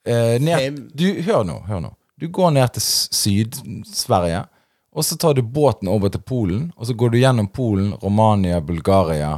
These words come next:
Speaker 1: og så er du i Istanbul.
Speaker 2: Del fem hundre på tjuefire.
Speaker 1: Det er du som er mattegeniet her.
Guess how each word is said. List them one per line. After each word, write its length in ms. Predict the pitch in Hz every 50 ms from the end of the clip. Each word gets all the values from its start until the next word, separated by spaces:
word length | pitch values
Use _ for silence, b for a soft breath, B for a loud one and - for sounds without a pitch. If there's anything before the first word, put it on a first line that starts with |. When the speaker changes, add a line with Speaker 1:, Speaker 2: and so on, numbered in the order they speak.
| 87 - _ _ _
Speaker 1:
og 80 | - -
så 100 | - 101
er 40 | 82
du 60 | 71
i 20 | 67
Istanbul. 400 | - - 64 64 - - - -
Speaker 2:
Del 360 | - 151 143 147 151 151 147 127
fem 240 | - - 143 131 131
hundre 240 | 127 123 110 101 101
på 160 | - 110 98
tjuefire. 400 | 101 107 95 101 90 82 82 - - - _ _ _ _ -
Speaker 1:
Det 80 | - 117
er 80 | 123 123
du 80 | 131
som 160 | 107 92 78 73
er 220 | 76 71 69 71
mattegeniet 640 | 71 76 80 - - 107 - - 95 80 73 67 64
her. 240 | 76 - - -